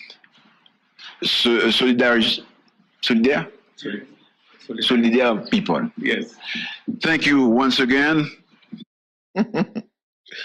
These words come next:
Speaker 3: Bon, euh, pas un problème, non, euh, Ariel Henry.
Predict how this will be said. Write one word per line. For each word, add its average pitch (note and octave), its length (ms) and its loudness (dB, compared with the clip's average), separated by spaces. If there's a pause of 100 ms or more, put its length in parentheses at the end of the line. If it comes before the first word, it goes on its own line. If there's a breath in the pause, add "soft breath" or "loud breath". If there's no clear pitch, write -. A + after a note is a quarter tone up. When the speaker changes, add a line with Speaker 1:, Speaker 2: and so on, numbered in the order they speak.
(800 loud breath)
Speaker 3:
Bon, D#3+ 540 0 (100)
euh, D3+ 1300 2
pas D#3 260 2
un E3 60 2
problème, D3 460 0
non, D#3+ 360 0
euh, A#2+ 1080 0
Ariel A2 680 0
Henry. C#3+ 640 -2